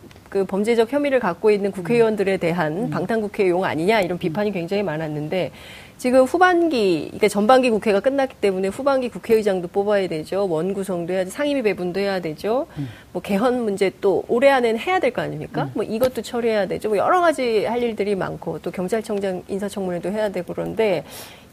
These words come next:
Speaker 1: 다 언제 하십니까? <laughs>
Speaker 2: 그러니까 이제, 음, 집권 여당이 압승을 했지 않습니까,
Speaker 1: 네.
Speaker 2: 이번에? 그리고 이제,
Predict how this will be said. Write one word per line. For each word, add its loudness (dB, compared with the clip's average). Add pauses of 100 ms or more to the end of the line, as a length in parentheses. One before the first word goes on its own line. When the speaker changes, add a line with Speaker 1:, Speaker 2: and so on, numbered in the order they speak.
Speaker 1:
다 -12
언제 0
하십니까? -2
<laughs> -6
Speaker 2:
그러니까 0
이제, 2 (680)
음, -4 (800)
집권 0
여당이 -4 (280)
압승을 2
했지 -6
않습니까, -8
Speaker 1:
네. 0
Speaker 2:
이번에? -4 (120)
그리고 -4
이제, -4